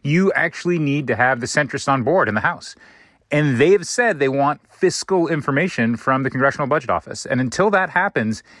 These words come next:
they still reserve the right to sink this whole thing. And that's always been the progressives' biggest fear.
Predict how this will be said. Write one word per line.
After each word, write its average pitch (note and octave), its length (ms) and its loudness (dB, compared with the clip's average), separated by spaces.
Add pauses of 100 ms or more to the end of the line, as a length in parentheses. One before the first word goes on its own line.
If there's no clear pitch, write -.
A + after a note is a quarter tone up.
(100)
they C3 160 4
still F3 440 2
reserve C#3 500 2
the B2+ 80 -2
right B2 320 0
to C3+ 120 -4
sink E3+ 460 -2
this C3+ 180 -2
whole D3 160 2
thing. E3+ 260 0 (300)
And E3 160 0
that's F3 300 0
always G#3+ 480 2
been G3 260 0
the - 60 -2
progressives' C#3 680 0
biggest D3 440 0
fear. F3 320 -2